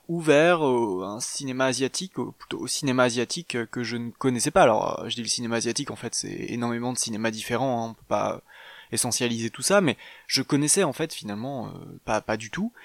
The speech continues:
et ça m'a permis de découvrir Wong Kar-wai, de découvrir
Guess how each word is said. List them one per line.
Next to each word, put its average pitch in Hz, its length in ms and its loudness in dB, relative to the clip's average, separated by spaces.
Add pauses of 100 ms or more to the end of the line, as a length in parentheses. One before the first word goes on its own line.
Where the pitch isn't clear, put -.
(160)
et 123 140 4
ça 135 100 2
m'a 117 140 2
permis 113 320 -2
de 131 80 2
découvrir 110 440 -4
Wong 107 140 -12
Kar-wai, 131 640 0 (320)
de 135 80 2
découvrir 147 640 0